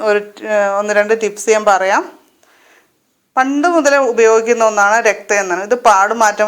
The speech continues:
വളരെ ഒന്നാന്തരമാണ്. അപ്പോൾ രക്തചന്ദനത്തിൻ്റെ പൊടിയാണെങ്കിൽ അത് ഒരല്പം തേനുമായിട്ട് മിക്സ് ചെയ്ത് ഡെയിലി നമുക്ക്, ഏഹ്, പാടുകളുള്ള ഭാഗത്ത് പുരട്ടാവുന്നതാണ്. ഒന്നോ രണ്ടോ മാസം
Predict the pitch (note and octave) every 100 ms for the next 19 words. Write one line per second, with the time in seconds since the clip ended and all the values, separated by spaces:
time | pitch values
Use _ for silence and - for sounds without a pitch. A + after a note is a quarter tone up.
0 | G3 F#3+ G3 A3 G3+ G3+ G#3+ G#3 F#3+ G3
1 | A3 B3 B3 A#3 A3+ - A3+ A3 G#3+ A3
2 | A3 B3+ B3+ - - G3 G3+ A3 G3 G3
3 | G3 C4+ A3 G3+ A#3+ A#3+ G#3 G3+ G3+ C4+
4 | C#4 G#3 G3 G3+ G3+ G3+ G3+ F#3 - B3
5 | A3+ F#3+ D#4+ - _ _ - _ B3 C4
6 | C#4 D4+ C#4 A#3+ C4 B3 A3 A3 G#3 G#3
7 | _ _ - A3+ G#3+ G#3+ G#3+ G#3+ G#3 A3
8 | G3+ G3 G#3+ G3+ F#3 F3+ G3+ G#3 G3+ F3+
9 | G3+ D4 - _ _ _ _ _ _ _
10 | _ _ _ _ _ _ _ - C4 C#4+
11 | E4 D#4 C4 C4 A#3+ A3 A3